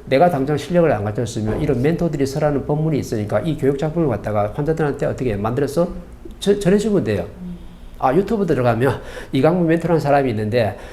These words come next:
Speaker 1: 자연의 근본을 설하고 있더라. 내가 들어도 탁탁 이해가 되니까 당신의 질량을 높이기 위해서는 이걸 꼭 갖춰야 된다라고 의사를 처방해버리면요. 그러면 약은 삼십 프로 처방하고, 그 다음에 어떻게 해요?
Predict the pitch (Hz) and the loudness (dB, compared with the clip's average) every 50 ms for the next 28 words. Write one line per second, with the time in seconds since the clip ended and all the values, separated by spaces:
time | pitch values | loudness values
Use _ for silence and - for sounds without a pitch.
0 | - - - 135 139 160 160 156 156 196 202 185 190 180 156 - - 160 170 170 | -16 -4 0 2 4 4 4 2 0 0 0 2 2 2 0 0 -2 -2 0 2
1 | 156 123 - - 110 123 117 101 107 107 - - 113 127 143 151 160 180 175 151 | 2 0 0 -2 -4 -4 -4 -6 -6 -8 -6 -2 2 4 4 4 4 2 2 2
2 | 131 - - - - - - - 143 117 139 156 135 - 156 147 120 107 107 120 | 0 -2 -6 -10 -12 -10 -8 -6 -4 0 2 2 2 2 2 0 0 0 0 0
3 | 107 92 - - - - - - - - 120 120 104 147 143 131 - 147 147 151 | 0 0 -2 -6 -14 -18 -20 -12 -6 -2 -2 0 2 2 0 0 0 0 2 4
4 | 147 139 123 143 160 156 165 160 123 113 107 104 98 127 117 110 120 127 127 - | 4 4 4 2 0 0 0 0 0 0 0 -2 -2 -2 -2 -2 -2 -2 -2 -2
5 | - - - - 107 107 - 175 180 165 143 127 113 120 147 202 139 160 156 - | -4 -4 -4 -2 -4 -2 -2 -2 -2 0 0 0 0 0 0 2 2 2 2 0
6 | - 147 143 160 156 143 120 117 131 123 110 107 110 113 113 117 - - - - | 0 0 2 2 2 2 0 0 -2 -2 -2 -2 -2 -4 -4 -6 -8 -10 -12 -2
7 | - - 202 151 131 127 143 170 185 190 170 - 208 202 185 180 175 - 147 131 | 2 4 4 6 6 6 4 4 4 2 0 0 0 -2 -2 -2 -4 -4 -4 -4
8 | - 143 123 120 120 113 104 95 92 90 85 - - - - - - - - - | -4 -2 -2 0 0 0 0 0 0 -2 -4 -4 -8 -16 -20 -20 -20 -14 -4 2
9 | 160 160 160 151 120 107 104 143 139 151 151 165 180 | 4 4 4 4 2 0 0 0 2 4 2 2 2